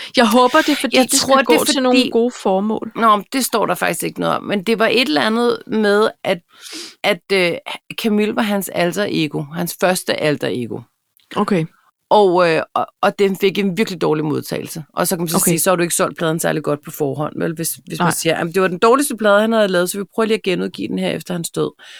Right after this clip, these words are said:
Speaker 2: Men det er så åbenbart det, de vil.
Speaker 1: Okay,
Speaker 2: De, de vil
Speaker 1: men
Speaker 2: prøve at give den en, en chance. Et skud mere.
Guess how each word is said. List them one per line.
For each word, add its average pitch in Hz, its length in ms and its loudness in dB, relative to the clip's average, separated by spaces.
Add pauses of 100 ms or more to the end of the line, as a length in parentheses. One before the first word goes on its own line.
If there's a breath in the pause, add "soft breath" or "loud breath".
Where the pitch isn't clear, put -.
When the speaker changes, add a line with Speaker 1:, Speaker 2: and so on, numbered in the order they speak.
(160 loud breath)
Speaker 2:
Men 175 140 -2
det 233 160 4
er 214 60 2
så - 140 0
åbenbart 185 460 -2
det, 170 120 -4
de 170 100 -8
vil. - 180 -6 (1300)
Speaker 1:
Okay, 269 180 -4
Speaker 2:
De, 240 80 -4 (160)
de 220 80 -6
vil 226 120 0
Speaker 1:
men 214 100 -2
Speaker 2:
prøve 208 140 2
at 190 80 -4
give 202 160 -6
den 208 140 -6
en, 180 200 -6 (420 soft breath)
en 196 100 -4
chance. 180 400 -4
Et - 80 -8
skud 302 240 -4
mere. 262 220 -2